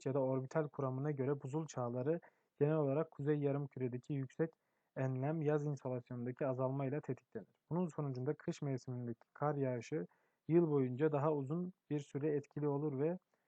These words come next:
kuzey yarımkürede buz kalkanlarını ve dağ buzullarını oluşturarak, oluşturmak üzere birikmektedir. Benzer biçimde yörünge değişikliklerince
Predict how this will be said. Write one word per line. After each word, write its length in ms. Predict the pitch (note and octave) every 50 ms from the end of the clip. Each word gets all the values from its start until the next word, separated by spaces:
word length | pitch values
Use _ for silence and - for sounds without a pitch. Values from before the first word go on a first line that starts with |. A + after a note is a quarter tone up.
| _ _ _ _ -
kuzey 220 | - D3 D#3+ E3
yarımkürede 720 | D#3+ D#3 D3 C#3 C3 B2 - - B2+ C3 C3 C#3+ E3+ F3+ F3+ - _ _ _
buz 220 | D3+ C#3+ D#3+ D#3 -
kalkanlarını 640 | - - B2+ B2+ - - B2+ B2+ B2+ C#3 D3 E3 E3+
ve 120 | E3 D3+
dağ 200 | D#3 D#3 D#3 D3
buzullarını 400 | C3+ C3 B2+ B2 B2+ B2+ B2 B2
oluşturarak, 640 | C3 C#3 C#3+ - - - C3+ C3 C#3 E3 F3 - - _ _ _ _
oluşturmak 520 | - C#3+ C#3 C3 - - C3+ B2 A#2+ - -
üzere 340 | C3+ B2+ C3 C#3 E3 E3 D3
birikmektedir. 560 | C#3+ C3 A#2+ - A#2+ A2+ - _ - _ _ _ _ _ _ _ _ _ _ _ _ _ _ _ _ _ _ _ _ _ _ _ _ _ _ _ _ _ _ _ _ _ -
Benzer 360 | C#3 C#3 D3 D#3 F3 F#3+ F#3
biçimde 280 | E3+ D#3 - - D3+ D#3
yörünge 540 | D3+ C#3+ C#3+ D3 D3+ D#3 D3+ D3 D#3+ E3 D3+
değişikliklerince 1600 | C#3+ C#3 C3+ C3 - - _ - C3+ C3 - _ _ _ _ _ _ C#3 C3 C3 C3+ C3 D3 D#3 D3+ C#3+ B2+ B2+ C3 D3+ E3 F3+